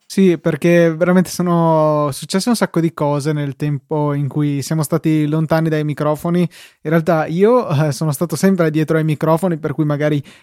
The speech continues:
chi ci segue con Easy Apple, il Saggio Podcast o anche Motorcast un po' sa i miei trascorsi. Però tu sei scomparso dai nostri microfoni, per cui,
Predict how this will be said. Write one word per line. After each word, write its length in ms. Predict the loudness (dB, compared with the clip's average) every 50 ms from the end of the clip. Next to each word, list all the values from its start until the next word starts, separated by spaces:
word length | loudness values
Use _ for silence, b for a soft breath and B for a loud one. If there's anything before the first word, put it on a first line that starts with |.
| B
chi 140 | _ 0 0
ci 120 | 0 0 -2
segue 360 | 0 0 0 2 2 0 0
con 160 | 0 -2 -2
Easy 200 | -2 -2 0 0
Apple, 340 | 0 -2 -2 -4 -4 -4 -4
il 80 | -4
Saggio 300 | -4 -6 -6 -4 -4 -6
Podcast 500 | -4 -4 -6 -6 -6 -4 -4 -6 -4 -4
o 20 | -2
anche 240 | -2 -2 0 0 0
Motorcast 720 | 0 2 0 2 2 2 2 4 2 0 2 0 -4 -6 B B B B B B
un 160 | -2 -2 0
po' 240 | 2 4 4 4 4
sa 380 | 2 0 0 2 2 4 2 2
i 100 | 0 0
miei 440 | 2 2 2 2 2 2 0 -2 -2
trascorsi. 920 | -4 -4 -4 -4 -6 -4 -4 -2 -2 0 -2 -4 -6 -6 -6 -8 -8 -10 -6
Però 300 | _ 0 2 2 2 2
tu 140 | 0 0 -2
sei 600 | 0 0 0 2 2 2 0 0 -2 -2 -4 -4
scomparso 800 | -6 -2 0 0 0 2 0 0 0 2 0 0 0 0 -2 0
dai 320 | 2 0 0 0 -2 -4
nostri 420 | -4 -4 -4 -4 -6 -6 -4 -2 -2
microfoni, 560 | -2 0 0 2 0 0 2 2 2 2 2
per 160 | 0 -4 -4
cui, 200 | 0 2 2